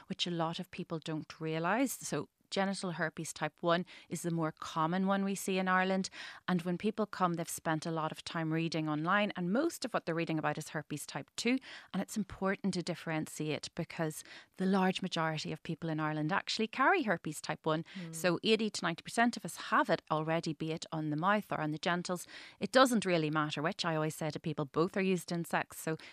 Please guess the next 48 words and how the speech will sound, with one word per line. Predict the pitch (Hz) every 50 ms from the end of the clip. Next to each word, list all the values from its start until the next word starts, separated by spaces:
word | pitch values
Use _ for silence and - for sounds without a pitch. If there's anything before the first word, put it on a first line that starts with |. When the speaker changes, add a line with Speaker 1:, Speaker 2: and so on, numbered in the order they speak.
| - -
Speaker 1:
it's | 226 -
important | 262 240 - - 262 - - 233 -
to | - 208
know | 202 196 185
which | 180 175 - - -
and | 190 180
not | 180 175 - - -
to | - 180
get | 170 - 170 151 - - - - - - - - _ _ -
really, | 180 185 175 170 170 170
really | 165 170 165 160 156
upset | 143 - - - - 185 160 156 -
about | - - 160 160 -
this | - 165 - -
lifelong | 170 165 165 170 165 - - - 175 165 160 160
infection | 160 165 160 - - - - - - 202
because | 185 - 151 - - 175 165 - - - - _ _
nearly | 262 294 339 320 269 220
all | 180 175
of | 175 -
us | 160 - -
have | 165 160 156
it | - -
anyway. | 156 170 196 180 135 - 170 - _ _ _ - - - - - - - -
Speaker 2:
A | 226 233 233 226
couple | - 302 311 277
of | 233
texts | - 240 226 214 -
coming | - 240 214 214 202
in | 202 202 202
on | 190
five | - - 214 202 202 175
one | 202 196 185
five | - - 202 190 185 -
five | - 214 196 180
two. | - - 214 202 196
"Can | 190 - 247
you | 240 233 -
ask | 285 339 403 427 - -
the | 311
doctor," | 214 190 160 151 - - - 180 185 208
this | 196 165 - -
texter | - 170 - - - 170
says, | - - 170 165 180 196 -
"can | - 220 214
a | 208
person | - - 262 285 285 - 277 247 233 226 220 - -
never | 220 214 214 220 240 285 330 277 254 226 170 - -